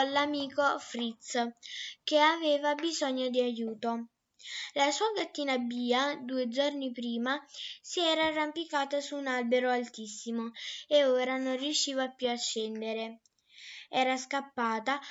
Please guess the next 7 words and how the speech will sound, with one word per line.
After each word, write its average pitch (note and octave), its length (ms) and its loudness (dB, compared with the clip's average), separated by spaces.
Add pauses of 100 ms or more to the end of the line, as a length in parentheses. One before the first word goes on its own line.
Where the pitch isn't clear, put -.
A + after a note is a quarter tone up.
(120)
perché D#4 680 2
accidentalmente B3+ 1120 -2
era C4 240 2
caduto A3+ 760 -4 (600)
un C4+ 500 0
cucchiaio D#4+ 580 -2
magico A3+ 640 -4